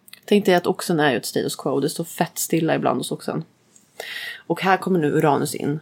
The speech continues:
och pokar och bråkar. Så jag, vi förstår ju er oxar, att ni är lite rädda. Men vi vill försöka vända det här till något positivt.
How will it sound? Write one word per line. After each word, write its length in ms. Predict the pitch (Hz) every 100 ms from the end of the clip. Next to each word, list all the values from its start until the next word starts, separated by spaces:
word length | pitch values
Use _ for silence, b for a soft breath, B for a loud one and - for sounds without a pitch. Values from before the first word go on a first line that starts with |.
| _
och 380 | - - - - - _ _ -
pokar 720 | - 208 202 - 202 294 - _ _ _ _ _
och 100 | - 165
bråkar. 640 | 196 202 - 185 202 302 _ _ _ _ - - B B B B B B
Så 140 | -
jag, 100 | 202 202
vi 120 | 190
förstår 320 | 190 - 196
ju 120 | 156
er 120 | 104 -
oxar, 400 | - - - -
att 80 | -
ni 100 | 143
är 40 |
lite 180 | 135 135
rädda. 320 | 113 - - - - _ _ _
Men 420 | - 160 170 143 - 160 _
vi 160 | - 170
vill 120 | 165
försöka 260 | - 165 170
vända 240 | 170 160
det 40 | 160
här 60 |
till 120 | -
något 120 | 175 -
positivt. 640 | 175 - - - - -